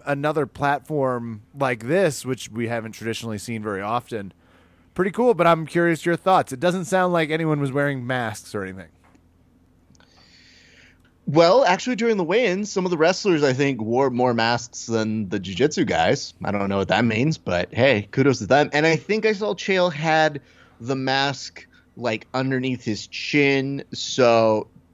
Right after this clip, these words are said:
Speaker 2: it was more than I expected it to be. So, okay, we'll start with that. I wanna tell you this, Kev. It's weird watching wrestling with a cage, because when you see these guys get over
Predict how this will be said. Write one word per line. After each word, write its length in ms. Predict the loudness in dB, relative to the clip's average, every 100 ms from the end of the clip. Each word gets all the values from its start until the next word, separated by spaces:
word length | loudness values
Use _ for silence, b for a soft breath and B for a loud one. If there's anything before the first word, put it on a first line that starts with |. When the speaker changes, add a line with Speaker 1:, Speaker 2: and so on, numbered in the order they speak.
| _ _
Speaker 2:
it 120 | 0
was 200 | 2 2
more 220 | 4 6 6
than 120 | 4
I 80 | 2
expected 460 | 2 0 0 -2
it 140 | -4 -6
to 80 |
be. 260 | -10 -10 -10
So, 540 | -6 2 4 4 0 -2
okay, 400 | 0 0 0 -4 _ _
we'll 120 | -8
start 260 | 0 2 2
with 140 | -2
that. 280 | -2 -2 -2 _ _ _ -20 b b _
I 60 | 0
wanna 160 | 2
tell 160 | 4 4
you 80 | 4
this, 240 | -2 -8
Kev. 300 | -8 -8 -8 -14 _ _ _ _ _ _ _ _ _ _ -2
It's 200 | -2 0
weird 360 | 4 6 8 6
watching 440 | 4 4 0 0
wrestling 420 | -2 -4 -6 -8
with 140 | -8 -10
a 40 |
cage, 560 | -10 -10 -10 -12 -14 -16 b b b b -4
because 960 | -4 -4 0 2 2 0 -4 -8 -10 -16 _ _ _ _ _ -10
when 260 | 0 2 2
you 100 | -2
see 280 | 0 2
these 220 | 4 4 4
guys 320 | 4 4 2
get 180 | -2 0
over 580 | 0 0 -2 -4 -6